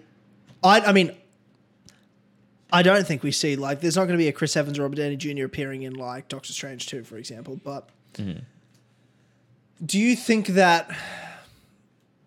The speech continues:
Speaker 1: I'd say it's almost a certainty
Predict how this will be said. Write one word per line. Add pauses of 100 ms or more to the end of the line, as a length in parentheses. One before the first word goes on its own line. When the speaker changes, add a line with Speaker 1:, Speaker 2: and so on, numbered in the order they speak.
(540)
Speaker 1:
I'd
say
it's
almost
a
certainty